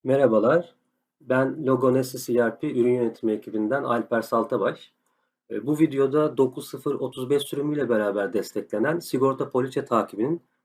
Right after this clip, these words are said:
detaylarını paylaşıyor olacağım. Sigorta poliçe takibi geliştirmeleri kapsamında Neslis üzerinde dört yeni ekran desteklendi. Bu ekranları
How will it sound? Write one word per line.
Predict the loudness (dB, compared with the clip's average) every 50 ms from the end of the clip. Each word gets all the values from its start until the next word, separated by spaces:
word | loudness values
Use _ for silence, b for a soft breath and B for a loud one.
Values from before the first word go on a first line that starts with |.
| _ _ _
detaylarını | 0 2 4 2 2 4 2 0 -2 0 0
paylaşıyor | 2 2 2 0 -2 -4 -6 -6 -6
olacağım. | -6 -6 -6 -6 -6 -6 -6 -12 _ _ _ _ _ _ _ _ _ _
Sigorta | _ -8 0 2 2 2 2 -2 -2
poliçe | 0 0 0 0 0 -2 -4 0
takibi | 2 0 0 0 -2 -4 0 2 2 2 2 -2 _ _ _ _ _ _ 2
geliştirmeleri | 2 4 4 2 0 0 0 2 4 4 4 2 2
kapsamında | 0 -2 -2 0 -2 -4 -4 -4 -4 -4 -4 -4 -6 -6 -10 -8 _
Neslis | 0 0 0 0 -4 -10 -10 -8
üzerinde | -2 0 0 2 2 2 0 0 0
dört | 0 0 0 -2 -6 -14 -20 _ _ _
yeni | -4 0 0 2 0
ekran | 0 0 -2 -4 -4 0 0 0 0 0 -2 -6 _ _ -6
desteklendi. | -6 -6 -6 -10 -12 -10 -8 -8 -6 -6 -4 -4 -4 -6 -6 -6 -6
Bu | -4 -4
ekranları | -2 0 2 2 2 4 2 2 2 0 0